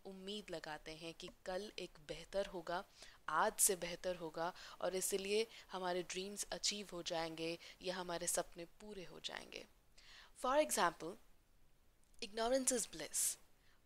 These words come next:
but not when it comes to your body। Go to a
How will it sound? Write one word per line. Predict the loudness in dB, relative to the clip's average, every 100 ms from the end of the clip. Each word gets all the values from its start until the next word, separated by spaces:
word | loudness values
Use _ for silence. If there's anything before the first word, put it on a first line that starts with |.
| -6
but | -6 -4 -6
not | -6 -6
when | -6 -6
it | -8
comes | -4 0 0
to |
your | 0 0
body। | -2 -2 -8 -16 -20 -20 _ -20 -14 -2
Go | 0 0
to | 0
a | 0